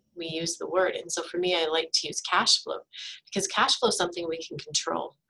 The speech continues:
Cash flow is the, what's coming in, what's going out. And it gives that more empowered feeling of, "I can control cash flow." Budget is this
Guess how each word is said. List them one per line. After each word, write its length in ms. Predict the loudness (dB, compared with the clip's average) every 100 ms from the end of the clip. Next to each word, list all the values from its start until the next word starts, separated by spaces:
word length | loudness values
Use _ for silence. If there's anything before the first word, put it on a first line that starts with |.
| -18 -14 0
Cash 280 | 2 4 4
flow 140 | 2 0
is 200 | 0 -2
the, 260 | -6 -6 -4
what's 240 | -2 -2 -4
coming 320 | -6 -6 -2
in, 400 | 2 4 4 2 0
what's 300 | -2 -2 -2
going 280 | 0 0 2 2
out. 240 | 2 2 -4 -6 -6
And 80 | 0
it 100 | 2
gives 180 | 2 4
that 180 | 4 4
more 200 | 2 0
empowered 580 | 0 0 2 2 0 -2
feeling 360 | -2 0 0
of, 100 | -4 0 0
"I 80 | 2
can 160 | -2
control 840 | -4 -2 -2 0 2 4 4 2 -4 -10 -2
cash 360 | 0 0 -2
flow." 240 | -4 -6 -8 -18 -18 -18 _
Budget 400 | 2 4 4 2
is 180 | 0 -4
this 300 | -4 -4 -4